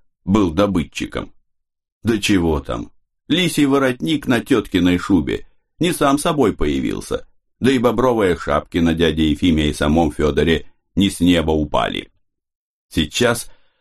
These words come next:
дядька Ефим ехал на службу, на санях, помимо его самого, Федьки и боевых холопов, лежал припас,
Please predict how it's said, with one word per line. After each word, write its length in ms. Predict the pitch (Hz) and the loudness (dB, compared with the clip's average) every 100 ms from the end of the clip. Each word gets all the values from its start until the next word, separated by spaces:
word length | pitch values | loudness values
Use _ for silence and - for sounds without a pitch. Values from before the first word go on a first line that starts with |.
| _ _ | _ _
дядька 440 | - 110 143 - 110 | -2 0 0 0 2
Ефим 360 | 98 92 123 | 2 2 2
ехал 460 | 98 82 90 73 71 | 2 2 0 0 -4
на 160 | 64 - | -4 -8
службу, 560 | - 131 95 82 73 - _ _ - | -2 0 0 0 -2 -4 _ _ -4
на 120 | 95 | -2
санях, 540 | 92 76 69 82 110 - | -2 -4 -2 0 0 -2
помимо 400 | 73 76 73 71 | -2 0 0 0
его 240 | 69 71 | -2 -2
самого, 500 | - 65 65 71 92 | -4 -4 -4 0 0
Федьки 520 | 95 - 80 - - | 0 -2 -2 -4 -4
и 300 | 80 69 - | -2 -2 -4
боевых 480 | 73 76 73 71 69 | -4 -2 0 -2 -4
холопов, 640 | - 50 67 104 87 80 - - _ _ - | -6 -6 -2 -2 -2 -4 -8 -18 _ _ -2
лежал 440 | 90 78 85 78 | -2 0 0 -2
припас, 640 | - 52 - 120 - - | -2 -4 -2 -2 -4 -10